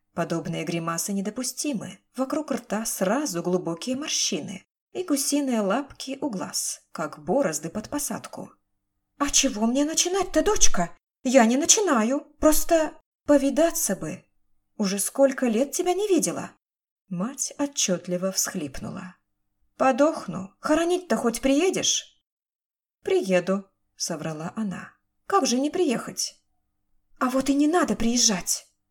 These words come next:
неожиданно испуганным голосом произнесла мать. "Почему?"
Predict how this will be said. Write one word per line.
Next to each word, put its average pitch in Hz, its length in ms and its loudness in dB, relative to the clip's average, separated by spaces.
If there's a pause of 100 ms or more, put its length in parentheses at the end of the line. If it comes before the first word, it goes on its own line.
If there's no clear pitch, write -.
(260)
неожиданно 175 640 -4
испуганным 190 720 -2
голосом 269 440 -6
произнесла 190 540 -4
мать. - 440 -10 (400)
"Почему?" 185 720 0